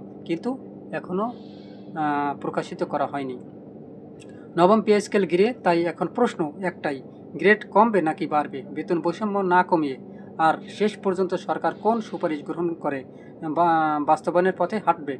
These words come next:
সেটা কিন্তু একটা দেখার বিষয়। তবে, আহ, পে স্কেলের যে ডেডলাইন ও বৈঠক নিয়ে যা জানা গেল,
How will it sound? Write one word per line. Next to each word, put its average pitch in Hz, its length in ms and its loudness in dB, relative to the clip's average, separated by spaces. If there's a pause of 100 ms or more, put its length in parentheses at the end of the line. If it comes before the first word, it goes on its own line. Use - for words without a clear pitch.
(320)
সেটা - 260 -4
কিন্তু 220 340 -6 (320)
একটা - 140 -8
দেখার 139 340 -6
বিষয়। - 280 -14 (160)
তবে, 185 300 4 (840)
আহ, 165 340 -2
পে 202 140 8
স্কেলের 220 380 2
যে 180 200 4
ডেডলাইন 190 720 6
ও 156 280 0
বৈঠক 185 340 0
নিয়ে 175 260 4 (200)
যা 151 180 -2
জানা 156 240 2
গেল, 196 240 -4